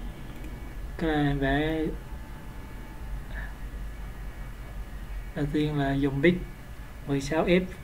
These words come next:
tám tám bảy. Ở đây em dùng linh kiện dán, kéo vào và kéo chế độ ba D để xem kích hình dọn,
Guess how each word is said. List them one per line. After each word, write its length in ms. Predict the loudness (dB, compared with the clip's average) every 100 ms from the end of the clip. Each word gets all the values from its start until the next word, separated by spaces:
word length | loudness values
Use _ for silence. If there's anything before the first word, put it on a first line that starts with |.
| 2
tám 200 | 4 6
tám 140 | 6
bảy. 280 | 8 6 6 0 -6 -8 -8 -8 -6 -6 -2
Ở 80 | 2
đây 300 | 4 4 4 2 0 0 0 0
em 140 | 2
dùng 180 | 4 4
linh 160 | 2
kiện 220 | 0 0 2
dán, 300 | 2 2 2 -2 -8 -10 -10 -10 -10 -8 -8 -8 -8 -6 -6 -6 -8 -8 -8 -10 -10 -10 -8 -6 -6 -8 -8 -8 -8 -6 -6 -6 -6 -8 -8 -6
kéo 180 | 2 4
vào 320 | 6 6 4
và 260 | 2 0 -2 -4 -6 -4 -6 -4
kéo 200 | 2 4 6
chế 100 | 6
độ 140 | 6
ba 120 | 6 6
D 60 | 6 6
để 120 | 4
xem 320 | 4 4 4
kích 140 | 4 2 4 4 2 0
hình 180 | 2 2
dọn, 340 | 2 2 0